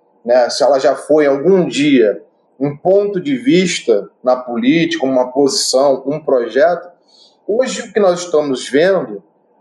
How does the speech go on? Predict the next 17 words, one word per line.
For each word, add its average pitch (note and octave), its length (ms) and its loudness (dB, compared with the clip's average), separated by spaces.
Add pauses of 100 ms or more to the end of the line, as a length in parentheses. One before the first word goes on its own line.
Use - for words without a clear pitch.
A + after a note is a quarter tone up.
(180)
é C4 320 2
simplesmente G#3+ 1300 -2 (440)
uma G#3 280 2
ação G#3 460 0
delinquente. B3 920 -2 (500)
É B2 40 0
uma, D3+ 280 0
é E3+ 80 4
a F3 80 4
delinquência G#3+ 840 0
política F3 840 0 (300)
e F3 140 6
ideológica E3 800 2 (460)
sob B3 280 0
um B3 100 2
discurso G3+ 800 -2 (920)
que B3 480 0